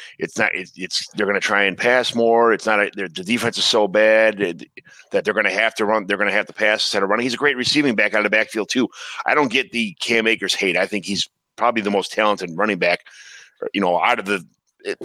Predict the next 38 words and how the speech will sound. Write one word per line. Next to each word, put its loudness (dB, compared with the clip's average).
I 2
wouldn't 0
say 2
the -2
talent, 0
but 2
there's, 0
there's -2
the -6
top 0
three -2
ta-, -2
top -2
three -6
guys 0
from -10
last 0
year -6
that 0
I 0
think -8
are, 0
are -2
real 0
close -2
neck 0
and -6
neck 0
that -4
Cam 0
Akers 0
fits -2
right 4
in 0
there 0
with. 0
Uh, 2
Montgomery, 0